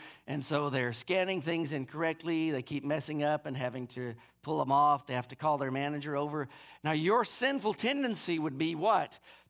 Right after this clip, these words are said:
To give that checker a piece of your mind, to let her know that she is inconveniencing you, that she is bothering you, that she's making you angry, that she should probably pick another line of work. You want to belittle her and embarrass her. That is your sinful tendency, okay? That is a ten-,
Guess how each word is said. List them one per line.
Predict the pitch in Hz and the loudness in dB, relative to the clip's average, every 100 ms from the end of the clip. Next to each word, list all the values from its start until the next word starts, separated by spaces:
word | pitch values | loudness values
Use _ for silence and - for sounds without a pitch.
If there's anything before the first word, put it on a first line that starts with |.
| - | -6
To | |
give | 151 147 208 262 214 | -6 2 2 2 2
that | 214 214 - | 2 2 0
checker | 202 220 214 185 | 0 0 0 -4
a | |
piece | - 175 156 | -2 -6 -4
of | 170 | -4
your | 165 | 0
mind, | 160 160 147 143 | 2 4 2 0
to | 147 | -4
let | 151 185 214 | 2 2 2
her | 190 208 | 0 0
know | 185 196 185 208 208 - - - | 2 2 2 0 -2 -8 -16 -6
that | 160 | -2
she | - 160 | 0 0
is | 143 | 0
inconveniencing | 156 143 143 135 190 220 208 - 208 | -2 -2 -2 0 0 0 -2 -4 -4
you, | 208 220 | -2 -2
that | 214 170 | -4 -4
she | - 139 | -2 -2
is | 127 113 | -4 -6
bothering | - 156 196 226 226 | 0 4 4 2 -2
you, | 220 226 | -2 -2
that | 180 - | -2 -4
she's | 147 | -2
making | 151 151 139 | -2 -2 -2
you | 151 | -4
angry, | 160 196 226 220 220 - - - | -2 -2 -2 -2 -4 -6 -16 -6
that | 180 156 | -4 -2
she | - 143 151 135 | 0 0 0 -2
should | - 123 | -6 0
probably | 156 175 170 147 | 2 2 0 -2
pick | 175 175 | -2 -2
another | 175 175 151 | -2 0 2
line | 151 160 | 2 2
of | 143 127 | -2 0
work. | 190 226 226 - - | 2 2 -2 -12 -14
You | 190 180 | -4 2
want | 175 175 | 2 2
to | 156 | -2
belittle | 139 147 143 208 214 | -2 -2 0 2 2
her | 190 220 | 2 2
and | 220 | 2
embarrass | 165 160 208 214 - | 0 0 0 0 0
her. | 156 135 - - | -4 -4 -12 0
That | 165 220 | 2 2
is | 220 | 0
your | 202 | -2
sinful | - 220 190 190 | -2 -2 -2 -4
tendency, | 202 214 156 143 | -4 -4 -4 -4
okay? | 143 143 160 | -4 -2 0
That | 175 | 0
is | 175 | 0
a | 160 | -8
ten-, | 175 196 185 | -4 -4 -4